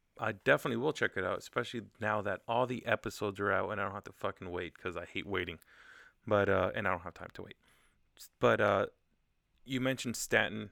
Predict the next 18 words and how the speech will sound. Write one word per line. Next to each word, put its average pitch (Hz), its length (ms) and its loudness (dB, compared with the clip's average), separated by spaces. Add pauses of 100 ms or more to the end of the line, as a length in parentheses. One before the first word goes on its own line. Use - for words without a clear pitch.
was 104 240 -6
traded 104 400 -2
away. 101 480 -2
The 107 120 -2
other 110 160 -4
two, 104 600 -6 (640)
w-, 107 220 -8
the 107 140 2
other 120 160 4
two 110 360 2
were 95 800 2
Christian 104 340 -2
Yelich, 98 440 0 (560)
uh, 95 340 -4
M 107 160 0
V 101 120 0
P, 107 400 -4 (840)
and 107 840 4